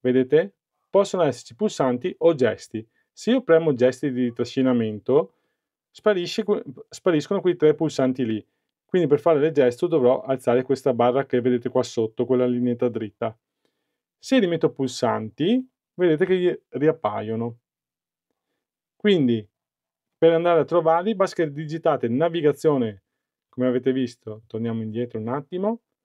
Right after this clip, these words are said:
qui dove c'è la, la nostra lente di ingrandimento, faccio così, ok?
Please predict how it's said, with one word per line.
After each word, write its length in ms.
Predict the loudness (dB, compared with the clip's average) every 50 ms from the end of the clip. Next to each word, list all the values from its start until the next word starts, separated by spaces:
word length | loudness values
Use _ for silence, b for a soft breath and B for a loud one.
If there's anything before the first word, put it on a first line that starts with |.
| _ _ _ _
qui 160 | -4 -2 2
dove 140 | 4 4 4
c'è 160 | 4 4 2
la, 500 | 4 4 2 2 2 2 2 0 -2 -4
la 560 | -6 -10 -16 _ _ _ _ _ -12 -6 -6
nostra 220 | -4 -4 -2 -2 -2
lente 180 | -2 -2 -2
di 80 | -2 -2
ingrandimento, 1000 | 0 0 0 0 0 0 0 0 -2 -2 -2 -6 -6 0 2 2 2 2 -2 _ _ _ _ _ _ _ _ _ _ _
faccio 480 | -2 -2 -2 -2 -2 -8 -12 -12 -10 _
così, 480 | -6 -4 -4 -2 -2 0 0 -2 -4 _ _ _ _ _ _ _ _ _ _ _
ok? 340 | _ -4 -2 0 0 -2 -2